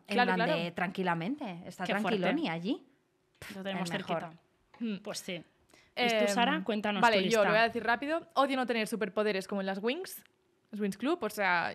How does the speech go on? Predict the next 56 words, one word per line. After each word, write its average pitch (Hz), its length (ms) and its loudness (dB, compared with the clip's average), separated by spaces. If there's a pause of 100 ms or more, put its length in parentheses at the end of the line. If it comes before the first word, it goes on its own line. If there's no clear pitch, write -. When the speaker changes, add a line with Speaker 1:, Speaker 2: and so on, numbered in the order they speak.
Speaker 1:
Yo 180 180 -8
soy 180 160 -10
de 180 80 -8
las 185 160 -4
Witch. 190 400 -6
Speaker 3:
Yo 202 100 -2
también 185 180 0
soy 190 120 -2
de 180 80 0
las 170 160 0
Witch. 226 240 0
Speaker 1:
Que - 100 -10
Speaker 3:
Aquí 180 140 -4
Speaker 1:
soy 180 100 4
Speaker 3:
hay 175 80 2
un 180 60 2
Speaker 1:
más 180 240 2
mayor, 170 400 -2
chicas. - 500 -16 (180)
Speaker 3:
No, 320 200 6
no, 330 140 8
Speaker 1:
Mayor. 285 180 2 (100)
Speaker 3:
y, - 140 -16 (100)
y 220 140 4
yo 240 100 8
soy 262 140 8
más 240 160 6
mayor 214 280 4
que 202 100 0
ella. 196 160 2
O - 20 -4
sea, 196 100 -2
yo 202 140 0
también 214 260 0
soy 196 160 -2
Team 190 240 -2
Witch. 180 420 -8
Ay, 196 200 0
Sara. 175 400 -6
Speaker 2:
Bueno, 208 200 -8
pues 196 160 -10
nada, 190 320 -6 (120)
eh, 214 120 0
aquí 202 320 0
me 196 100 -2
siento 196 200 -2
sola. 185 320 -2 (420)
Eh, 269 380 8
¿a 247 60 6
los 233 120 4
italianos? 240 600 2 (1200)
Speaker 3:
Bueno, 196 320 0
esto 202 260 -2
vamos 220 380 0
<clears throat> - 20 -12
Speaker 2:
Mm, 175 1400 -4